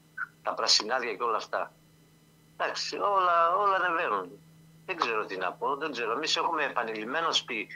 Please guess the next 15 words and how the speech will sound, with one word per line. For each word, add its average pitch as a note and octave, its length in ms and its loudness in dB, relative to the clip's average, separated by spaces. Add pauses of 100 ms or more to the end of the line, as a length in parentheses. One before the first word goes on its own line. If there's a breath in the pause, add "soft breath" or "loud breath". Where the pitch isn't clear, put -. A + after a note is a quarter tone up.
(600 loud breath)
εδώ G#2+ 220 -2
και C3 140 -2
μήνες, B2 680 -4
έχουμε A2+ 300 -2
προειδοποιήσει G#2 560 -4
στο A#2+ 100 -6
Υπουργείο G2 680 -4
ότι - 240 -8
πρέπει D3+ 380 -6
να C3 160 0
μειωθεί A2+ 420 -4
ο - 80 -2
φόρος B2 260 2
κατανάλωσης, A2 840 0
τουλάχιστον G#2+ 640 -4